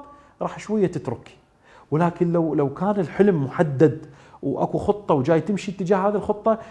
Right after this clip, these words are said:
بس تخيلوا شخص طموح وطاقة أو سيدة طموحة وطاقة، ولكن هذا الرجل وهذه السيدة: "أريد أنجح"، ما محدد بأوقات، مو هدف ذكي، واقعي، مقاس، قابل للتحقيق،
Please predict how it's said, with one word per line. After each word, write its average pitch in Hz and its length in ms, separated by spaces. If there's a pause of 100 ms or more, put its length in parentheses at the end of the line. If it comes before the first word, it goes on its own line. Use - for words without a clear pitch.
(140)
بس 208 120
تخيلوا 269 360
شخص 254 300
طموح 226 480
وطاقة 220 520 (200)
أو 170 80
سيدة 196 380
طموحة 185 400
وطاقة، 220 440 (280)
ولكن 208 340
هذا 196 220
الرجل 170 340
وهذه 160 280
السيدة: 208 500 (640)
"أريد 277 220
أنجح"، 147 460 (160)
ما 165 120
محدد 151 580
بأوقات، 123 640 (300)
مو 226 140
هدف 214 240
ذكي، 185 400
واقعي، 175 580
مقاس، 185 500
قابل 185 280
للتحقيق، 214 720